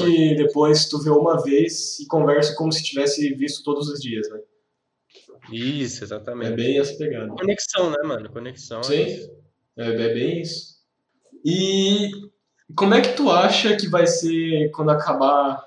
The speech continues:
Speaker 1: a quarentena, o corona, em relação à sociedade? Tipo, tu acha que as pessoas vão tá mais equilibradas, as pessoas vão tá melhor, as pessoas vão ser mais felizes?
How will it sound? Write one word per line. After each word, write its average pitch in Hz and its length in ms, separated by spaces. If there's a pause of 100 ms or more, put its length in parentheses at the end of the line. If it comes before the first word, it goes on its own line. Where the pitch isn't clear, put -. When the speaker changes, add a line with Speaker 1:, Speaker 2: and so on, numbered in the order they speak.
(120)
Speaker 1:
a 120 400
quarentena, 127 960
o 110 80
corona, 120 640 (640)
em 135 120
relação 139 640
à 123 60
sociedade? 123 680 (500)
Tipo, 135 440 (560)
tu 175 120
acha 190 200
que 190 80
as 175 80
pessoas 156 520
vão 139 160
tá 120 600
mais 120 200
equilibradas, 147 840
as - 140
pessoas 120 420
vão 117 160
tá 113 540 (400)
melhor, 147 800
as 135 100
pessoas 131 280
vão 131 80
ser 127 140
mais 120 200
felizes? 135 1300